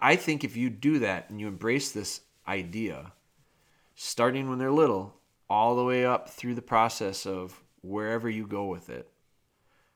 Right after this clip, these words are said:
I think you're gonna have a lot of enjoyment along the way,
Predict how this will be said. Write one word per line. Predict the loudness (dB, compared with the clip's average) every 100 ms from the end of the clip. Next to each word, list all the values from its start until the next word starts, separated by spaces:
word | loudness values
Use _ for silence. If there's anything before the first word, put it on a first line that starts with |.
| _ -14
I |
think | -12 -10
you're | -10
gonna | -10 -8
have | -6 -6
a | -6
lot | -6 0 0 0
of |
enjoyment | -6 -10 -8 -8 -8 -12 -14 -10
along | -8 -6 -6 -6
the | -12
way, | -8 -6 -6 -10